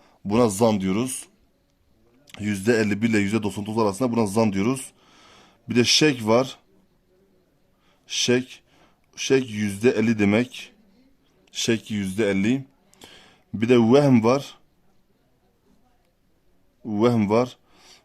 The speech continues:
Vehm ise yüzde, e, bir ile yüzde kırk dokuz arası. Buna vehm diyoruz. O bir de cehl var. Cehl yani cehalet.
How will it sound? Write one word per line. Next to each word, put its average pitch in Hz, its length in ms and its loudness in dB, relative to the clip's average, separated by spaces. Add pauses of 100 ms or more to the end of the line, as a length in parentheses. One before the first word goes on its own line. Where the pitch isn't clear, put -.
Vehm 135 360 2
ise 139 420 -2 (440)
yüzde, 104 880 0 (600)
e, 104 320 2 (180)
bir 127 280 4
ile 120 420 2 (1300)
yüzde 104 800 -2 (440)
kırk 104 240 -10
dokuz 101 260 -4
arası. 101 500 -2 (260)
Buna 107 320 0
vehm 107 260 2
diyoruz. 107 500 -6 (920)
O 110 160 -2
bir 131 80 0
de 123 140 0
cehl 107 420 2
var. 123 340 0 (1700)
Cehl 101 300 -2
yani 95 200 0
cehalet. 95 600 -4